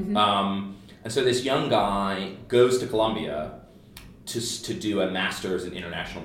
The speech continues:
Speaker 2: relations, just 'cause I think he's kind of curious about the world and, you know, his family has money and he can afford to do this.
Speaker 1: Mm-hmm.
Speaker 2: And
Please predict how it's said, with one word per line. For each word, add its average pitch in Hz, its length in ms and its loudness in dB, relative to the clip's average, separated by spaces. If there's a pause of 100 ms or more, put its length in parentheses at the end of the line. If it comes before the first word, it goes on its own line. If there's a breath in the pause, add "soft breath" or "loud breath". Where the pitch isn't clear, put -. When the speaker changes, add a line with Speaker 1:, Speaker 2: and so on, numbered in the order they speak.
Speaker 2:
relations, 76 640 -10
just - 120 -10
'cause 71 100 -14
I 76 80 -8
think - 180 -10
he's 85 120 -12
kind 78 160 -10
of - 60 -14
curious 76 300 -10
about 76 200 -10
the 76 100 -10
world 73 340 -8
and, 73 220 -14
you 80 80 -12
know, 80 60 -12
his 78 100 -14
family 76 300 -12
has 73 100 -16
money 78 280 -14
and 76 120 -14
he - 60 -14
can 82 140 -12
afford 82 240 -4
to - 140 -12
do - 60 -8
this. - 300 -12
Speaker 1:
Mm-hmm. 180 220 -8 (240 loud breath)
Speaker 2:
And 92 480 -4